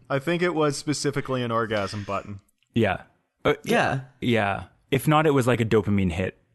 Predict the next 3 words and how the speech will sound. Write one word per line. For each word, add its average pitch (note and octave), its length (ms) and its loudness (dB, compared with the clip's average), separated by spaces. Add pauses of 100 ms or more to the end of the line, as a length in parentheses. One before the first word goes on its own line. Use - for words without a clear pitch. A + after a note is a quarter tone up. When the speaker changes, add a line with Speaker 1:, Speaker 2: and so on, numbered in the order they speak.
(220)
Speaker 2:
button. G2 420 -6 (500)
Speaker 1:
Yeah. G2 240 -10 (2000)
Speaker 2:
Yeah. E2+ 300 -2